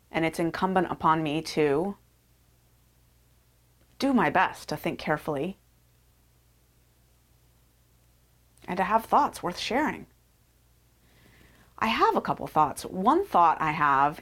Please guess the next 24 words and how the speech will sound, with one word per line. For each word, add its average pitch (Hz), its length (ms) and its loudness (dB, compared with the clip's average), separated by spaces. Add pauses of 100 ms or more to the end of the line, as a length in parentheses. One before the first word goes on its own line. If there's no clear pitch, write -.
is 170 300 4
that, 160 460 2 (3250)
you 254 120 6
know, 254 100 6
in 240 80 4
Brightline 247 340 2
Eating, 185 380 2
we 170 420 2 (1500)
help 233 160 0
people 196 240 -2
lose 156 180 -2
weight. 127 240 -10 (1700)
And 180 140 4
we 196 80 4
help 214 180 2
people 196 280 0
get 165 220 0
free 156 520 0 (720)
from 160 560 2
tiresome, 196 640 0
chronic, 175 720 0 (160)
maddening 165 480 0
food 170 240 2
obsession, 131 600 -6